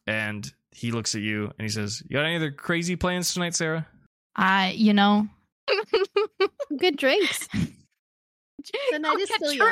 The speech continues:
Speaker 2: drinks. <laughs> I'm, like, probably almost, I'm, like, I have nine H P. I'm, like, dead. Like, I'm like, "Let's go get drinks." <laughs> Um, after that crazy shenanigans.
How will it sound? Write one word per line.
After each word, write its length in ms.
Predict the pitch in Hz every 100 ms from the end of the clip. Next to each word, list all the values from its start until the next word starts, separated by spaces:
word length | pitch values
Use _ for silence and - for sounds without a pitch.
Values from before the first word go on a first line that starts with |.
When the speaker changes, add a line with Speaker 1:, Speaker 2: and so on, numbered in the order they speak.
| 403
Speaker 2:
drinks. 1040 | 508 453 - - - - - - - -
<laughs> 260 | - _ -
I'm, 140 | 285
like, 300 | 330 - - - - - - 554 415 - 277
probably 440 | 339 302 370 330
almost, 460 | - 240 240 226 196
I'm, 140 | - 285
like, 240 | 381 254
I 80 | -
have 140 | 269
nine 240 | 247 233 220
H 200 | 208 -
P. 200 | 202 160
I'm, 100 | 208
like, 300 | 226 202 160
dead. 400 | - 165 156 -
Like, 180 | 226 240
I'm 140 | 277
like, 300 | 359 349 - -
"Let's 160 | 427 -
go 120 | 494
get 140 | 415
drinks." 360 | 294 403 - - 285
<laughs> 40 | 302 - - 247
Um, 340 | 254 226 269 - 294 381 - 508 _ _
after 260 | - 220 214
that 240 | 190 208
crazy 360 | - 233 202 196
shenanigans. 600 | 190 175 170 156 - -